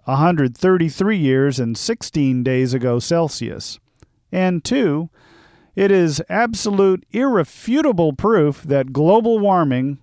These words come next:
oh, sorry, global climate change and the global climate crisis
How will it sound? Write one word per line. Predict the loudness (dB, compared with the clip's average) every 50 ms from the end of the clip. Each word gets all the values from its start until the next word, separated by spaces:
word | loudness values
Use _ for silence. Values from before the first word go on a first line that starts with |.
| _ _ _
oh, | -2 -2 -2 -2 -6 _ _
sorry, | -4 -2 0 0 2 0 0 -2 -4 -6 -10 -16 -20 -20 -20 _ _ -20 _ _ _ -4
global | 0 2 4 4 4 4 2 2 0 0 -2
climate | -6 -8 -2 0 2 2 2 0 -2 -4 -4
change | -2 -2 -2 0 0 0 -2 -2 -4 -6 -8 -12 -8
and | -4 -2 0 0 0 0 0 -2 -2 -4
the | -4 -4
global | -2 0 0 2 2 2 2 2 0 0 -2 -2
climate | -2 0 2 2 2 2 0 -2 -4 -8 -8
crisis | -4 -2 0 2 2 0 0 -2 -2 -2 -2 -4 -6 -10